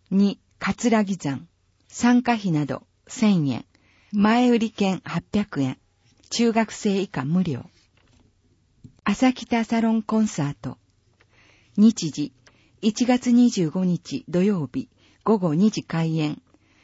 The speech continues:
内容、歌、ソプラノ、メゾソプラノ、テナーとピアノ。出演五人組。令和二年度朝北サロンコンサート出演団体募集。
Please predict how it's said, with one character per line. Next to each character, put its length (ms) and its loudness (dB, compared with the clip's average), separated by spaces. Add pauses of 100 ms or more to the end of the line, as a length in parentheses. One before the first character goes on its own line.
(120)
内 320 2
容、 260 -2 (480)
歌、 340 -6 (520)
ソ 260 -6
プ 180 -2
ラ 140 -2
ノ、 260 -6 (400)
メ 140 2
ゾ 140 2
ソ 160 0
プ 120 -4
ラ 140 0
ノ、 180 -2 (360)
テ 100 -4
ナ 240 -2
ー 40 -20 (120)
と 220 -6 (100)
ピ 160 -2
ア 100 0
ノ。 240 -2 (560)
出 360 -2
演 180 0
五 160 0
人 220 4
組。 360 -4 (1300)
令 220 6
和 160 4
二 160 4
年 260 2
度 220 -6
朝 240 -2
北 260 -2
サ 140 -4
ロ 100 0
ン 80 -2
コ 160 -4
ン 80 0
サ 200 -6
ー 60 -6
ト 180 -6
出 300 -8
演 140 0
団 220 0
体 240 -4
募 120 -10
集。 380 -6